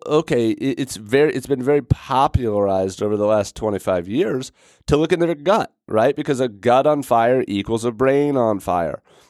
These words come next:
And a leaky gut equals a leaky brain. And I'm looking at gut for everybody. But I think that the new, new is this sinus stuff, because the sinuses are right across the wall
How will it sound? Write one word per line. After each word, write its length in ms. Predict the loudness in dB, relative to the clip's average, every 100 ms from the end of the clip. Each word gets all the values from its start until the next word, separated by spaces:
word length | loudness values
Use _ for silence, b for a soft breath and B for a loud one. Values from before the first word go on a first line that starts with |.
| b 0
And 120 | 2
a 40 |
leaky 360 | 2 0 0 0
gut 280 | 2 2 0
equals 360 | -4 -4 -4
a 60 | -6
leaky 360 | -8 -8 -8
brain. 400 | -2 0 0 -2 -4
And 80 | -2
I'm 160 | 0 0
looking 220 | 0 -2
at 120 | 0
gut 220 | 0 0
for 160 | 0 2
everybody. 520 | 2 0 -6 -8 -12 b b b b _
But 100 | 2
I 140 | 2
think 180 | 2 0
that 140 | 0 -2
the 80 |
new, 400 | 2 4 4 4
new 640 | 4 2 4 4 4 2 b b b -2
is 180 | 0 0
this 160 | -2
sinus 600 | -2 -6 0 2 2 0 -6
stuff, 400 | -6 -2 -2 -4
because 340 | -8 -8 -8 b b b b
the 80 | -4
sinuses 480 | -2 -2 -2 -2 -2
are 60 |
right 340 | -2 -2 -2 -4
across 400 | -2 0 0 -2
the 140 | -4
wall 580 | 0 4 4 4 0